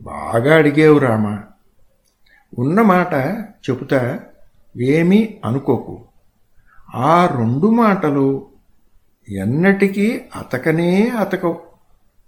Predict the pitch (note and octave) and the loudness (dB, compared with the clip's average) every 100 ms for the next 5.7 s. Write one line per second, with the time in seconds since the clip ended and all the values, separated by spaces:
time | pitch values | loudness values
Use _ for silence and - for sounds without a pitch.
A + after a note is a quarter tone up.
0 | - G2+ A#2 C3+ C3+ C3+ - _ _ _ | -10 -6 -2 0 0 -4 -10 _ _ _
1 | - _ _ - F#2+ A2+ - - G#3+ A3 | -20 _ _ -12 -6 -6 -6 -2 2 2
2 | A3+ A3+ - B2 D3+ F3 E3 - A2 F#2+ | 2 -2 -6 -2 0 0 -2 -6 -8 -8
3 | E3 G3+ D3 C#3+ D3+ - _ _ _ - | -4 -2 -2 -4 -8 -18 _ _ _ -4
4 | E3 D#3+ C#3 C#3+ C3 B2 B2 B2 C#3 F3+ | -2 -2 -4 -4 -4 -4 -4 -2 0 -2
5 | A3 - - C#3+ C3 A#2 | -4 -10 -8 -6 -2 -4